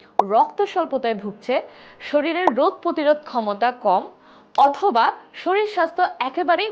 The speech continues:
বাড়ছে না, এগুলো সাধারণত মাইক্রোনিউট্রিয়েন্টের স্বল্পতা ও ভিটামিন মিনারেলের অভাব থেকে তৈরি হয়। আর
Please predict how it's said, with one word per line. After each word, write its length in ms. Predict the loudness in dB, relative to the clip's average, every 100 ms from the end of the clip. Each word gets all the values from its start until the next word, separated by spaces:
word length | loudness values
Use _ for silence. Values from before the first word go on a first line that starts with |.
| -2
বাড়ছে 320 | -2 -2 -8 -14
না, 60 | -12 -6 -6 -2 0
এগুলো 220 | 0 2 0 0
সাধারণত 580 | 0 0 0 -2 -2 0 -2 -2 -2 4
মাইক্রোনিউট্রিয়েন্টের 1040 | 8 8 6 0 -4 -2 -2 0 2 2 2 4 6 8
স্বল্পতা 520 | 6 4 0 -4 0 -2 0 -2
ও 20 | -2
ভিটামিন 400 | -2 -4 -4 -4 -6
মিনারেলের 560 | -4 -2 0 0 0 -2 0 2
অভাব 280 | 2 2 -4 -2
থেকে 200 | -4 -4 -6 -6 -4
তৈরি 200 | -4 -4
হয়। 140 | -10 -10 -2 2
আর 80 | 2